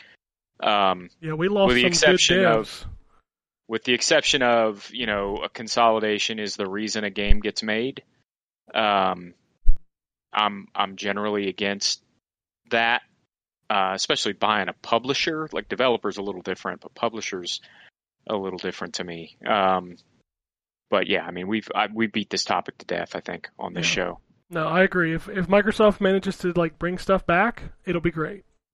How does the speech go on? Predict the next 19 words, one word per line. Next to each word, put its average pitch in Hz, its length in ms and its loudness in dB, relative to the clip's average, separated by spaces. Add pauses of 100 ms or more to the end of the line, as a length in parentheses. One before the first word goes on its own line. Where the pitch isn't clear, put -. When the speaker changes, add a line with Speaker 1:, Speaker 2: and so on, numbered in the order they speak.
Speaker 2:
If 180 200 -2
they 175 180 2
Speaker 1:
Yeah. 143 80 4
Speaker 2:
just - 180 0
stay 180 240 2
status 180 400 4
quo 202 300 4
and 180 120 0
put 196 120 0
stuff 175 240 0
in 165 80 -6
Game 180 220 -4
Pass, 220 480 0 (100)
uh, - 40 -14 (200)
over 208 240 -4
the 190 80 -2
years, 196 240 4
that's - 220 -6
not, 190 260 0